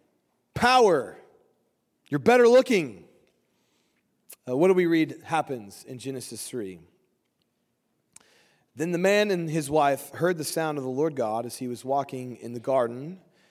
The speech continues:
in the cool of the day, and they hid from the Lord God among the trees of the garden." They hide.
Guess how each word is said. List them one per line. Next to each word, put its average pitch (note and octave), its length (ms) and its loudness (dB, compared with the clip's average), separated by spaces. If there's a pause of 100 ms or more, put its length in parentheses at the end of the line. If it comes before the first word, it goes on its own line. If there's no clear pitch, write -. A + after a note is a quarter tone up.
(380)
in A2 80 -16
the G#2+ 80 -14
cool F#3+ 260 0
of F3 60 -2
the D#3 60 -8
day, C3 360 -4
and D#3 180 -8
they D3+ 160 2
hid A#2+ 560 0 (1120)
from B2 200 -16
the A#2 60 -10
Lord D3 260 0
God C3 240 2
among B2 320 -8
the G#2 80 -10
trees B2 640 -8
of G2+ 680 -10
the - 40 -18
garden." F2+ 440 -14 (1700)
They G2 80 -18
hide. G#2 460 -14